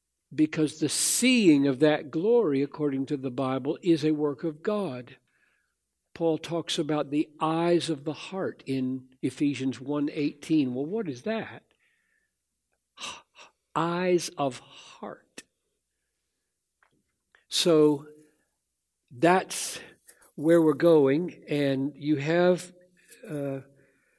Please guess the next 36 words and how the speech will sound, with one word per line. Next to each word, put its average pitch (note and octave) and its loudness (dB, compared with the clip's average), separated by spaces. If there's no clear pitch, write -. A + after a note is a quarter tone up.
I E3 -8
don't F#3 -8
think G3+ -2
I D3 -2
put E3 -4
all D3 -2
three C3+ -4
sessions B2+ -4
on C3+ -4
there, C3 -2
but C#3+ -4
you, C#3 -6
you C#3 -4
have G3 2
an F#3+ 4
outline D3 0
of, C3+ -4
of C#3+ -8
session D3+ 0
one. B2 0
Session F#3 -2
one F#3 4
is D#3+ 2
the D3 4
ultimate D#3 0
goal D3+ 2
of C3+ -4
reading C#3+ 2
the C#3 0
Bible. B2+ -2
Session F3 0
two F#3+ 2
is D3 2
the C3+ -4
supernatural D#3+ 2
act D3 -2